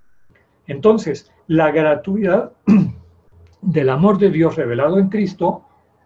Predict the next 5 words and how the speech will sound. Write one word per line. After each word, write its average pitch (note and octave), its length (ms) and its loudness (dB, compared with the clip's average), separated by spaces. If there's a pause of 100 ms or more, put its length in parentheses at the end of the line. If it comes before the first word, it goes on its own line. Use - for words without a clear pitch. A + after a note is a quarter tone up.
(4000)
en E3 200 0
el D#3+ 120 0
fondo G#3+ 580 -2
es E3+ 360 -2
incondicionalidad. C3 1400 -4